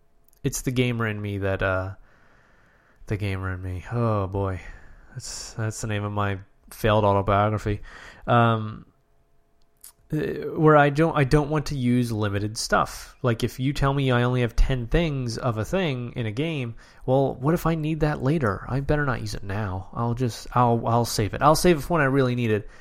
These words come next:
And then, of course, I beat the game and I have used it never. Uh, <laughs> so, um, but it's, you know, it, there's some pretty good platforming in there, uh, good level design. Some of the enemies are a little annoying,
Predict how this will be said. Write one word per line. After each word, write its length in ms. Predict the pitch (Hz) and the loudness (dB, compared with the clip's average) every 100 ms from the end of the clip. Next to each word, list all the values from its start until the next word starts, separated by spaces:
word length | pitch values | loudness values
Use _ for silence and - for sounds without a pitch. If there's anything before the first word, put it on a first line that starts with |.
| - - - | -20 -20 2
And 160 | 151 151 | 4 6
then, 120 | 147 | 4
of 100 | 135 | 4
course, 240 | 151 135 | 4 6
I 100 | 127 | 4
beat 280 | 120 120 117 | 4 0 0
the 60 | 113 | 2
game 340 | 117 113 107 | 2 2 0
and 80 | 104 | 2
I 140 | 104 | 2
have 100 | 101 | 0
used 300 | 101 98 95 | -2 -4 -2
it 160 | 95 90 _ - 135 | -4 -4 _ -16 -10
never. 480 | 107 104 95 82 - - - - - - - | -6 0 0 -2 -12 -20 -18 -18 -18 -20 -4
Uh, 340 | 117 101 98 | 0 2 0
<laughs> 20 | |
so, 840 | 98 - - - - 175 - 175 - - - - - - - - - - - - - | -2 -2 -2 0 4 4 4 2 0 -4 -14 -18 -18 -16 -16 -16 -18 -18 -20 -12 0
um, 560 | 123 117 113 110 107 - _ - - _ _ - | 2 4 2 -2 -10 -16 _ -20 -20 _ _ -14
but 420 | 151 202 151 - - - - _ _ _ - - - - - - - - - | 4 6 8 4 -12 -20 -20 _ _ _ -20 -20 -20 -20 -20 -20 -20 -16 0
it's, 160 | 165 170 | 2 4
you 60 | |
know, 140 | 165 143 | 4 4
it, 160 | 143 | 4
there's 200 | 143 139 | 4 4
some 100 | 135 | 0
pretty 200 | - 156 | 0 2
good 160 | 165 160 | 2 4
platforming 560 | 135 127 - 127 123 | 4 4 4 2 2
in 100 | 120 | 0
there, 360 | 117 117 120 117 | 2 4 4 2
uh, 220 | 113 110 | 2 0
good 240 | 107 127 131 | 2 0 4
level 240 | 120 110 | 2 2
design. 460 | 110 110 110 107 107 | -2 2 2 2 0
Some 140 | 143 | -2
of 60 | 151 | -2
the 120 | 143 | -2
enemies 400 | 139 139 143 135 | -2 -2 -2 -2
are 160 | 123 | 0
a 80 | 113 | 0
little 540 | 107 117 160 226 254 220 | 0 -2 -2 -2 0 -2
annoying, 580 | 185 160 151 151 156 | 0 0 0 -4 -6